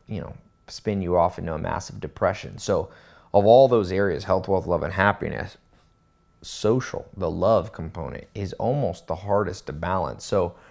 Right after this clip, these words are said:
we need some principles to be successful. And one of those I call, w-, these are all kind of related, the twenty percent weird factor. So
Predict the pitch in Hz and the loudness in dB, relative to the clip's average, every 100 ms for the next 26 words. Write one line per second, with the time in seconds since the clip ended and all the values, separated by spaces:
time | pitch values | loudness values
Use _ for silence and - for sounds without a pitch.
0 | - - _ _ _ 143 143 147 120 87 | -20 -20 _ _ _ 2 2 2 -2 0
1 | - 170 170 98 73 - - _ _ _ | 4 4 4 -2 -2 -4 -12 _ _ _
2 | - 98 98 98 85 - - 120 - - | -6 -4 -4 -4 -8 -6 0 0 -2 -6
3 | 78 - - 110 104 107 156 135 101 90 | -6 -8 -2 -2 2 2 4 4 4 4
4 | 85 73 90 80 - 110 98 95 - _ | 2 0 -2 0 4 6 6 4 -4 _
5 | - 110 - - - _ - 120 98 101 | -10 -10 -10 -18 -20 _ -10 -6 0 4
6 | 104 95 - 104 95 95 107 85 78 - | 4 4 2 0 0 2 2 2 -4 -10
7 | - _ 113 104 147 139 123 107 117 92 | -20 _ -6 0 2 2 0 -2 0 0
8 | 95 110 98 95 90 - 87 - 87 - | 0 0 2 2 2 -2 -6 -2 -2 -2